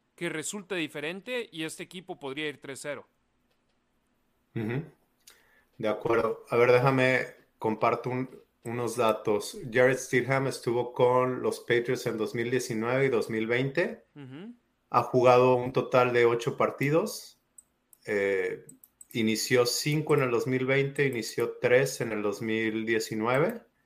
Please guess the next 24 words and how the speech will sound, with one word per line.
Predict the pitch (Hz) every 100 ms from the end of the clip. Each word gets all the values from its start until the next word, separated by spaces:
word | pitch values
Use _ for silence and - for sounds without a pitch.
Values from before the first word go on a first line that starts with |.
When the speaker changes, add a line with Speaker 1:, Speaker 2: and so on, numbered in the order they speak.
| _ _ _ _ _ _ -
Speaker 2:
Ha | 113
lanzado | 131 127 - 131 139 139 -
para | 120 120
un | 131
total | 139 135 131 127
de | 127
doscientas | 120 110 - 127 131 139 -
setenta | 120 120 113 120
yardas. | 113 117 127 196 - - - _ _ _ _ _ _ _ _ _ _ _ _ _ _ _ _ _ _ _ _ _ _ _ _ _ _ _ -
Ah, | 113
no, | 107
espérame. | - 110 95 90 - _ _ _ _ _ _ _ _ _ _ _ -
No, | 131
sol-, | 127 147 120
solo | - 151
ha | 165
jugado | 139 139 143 143
ocho. | 127 123 - 101 - _ _ _ _ -
En | 110
ninguno, | 110 110 135 147
en | 123 117
ninguno | 117 131 143
ha | 147
iniciado. | 139 - 120 101 -